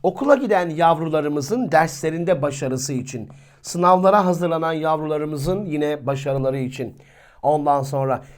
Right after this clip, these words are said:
işe giden kardeşlerimizin çalıştığı iş yerlerinde başarılı olmaları için çok özel bir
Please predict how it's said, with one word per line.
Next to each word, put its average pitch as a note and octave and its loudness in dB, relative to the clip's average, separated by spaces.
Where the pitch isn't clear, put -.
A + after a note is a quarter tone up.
işe G#3+ 2
giden E3+ 2
kardeşlerimizin C#3+ -2
çalıştığı F3 -2
iş A#3 -6
yerlerinde D#3+ 2
başarılı F#3 2
olmaları D#3+ 0
için C#3+ -8
çok - -6
özel F3+ 4
bir A3 -2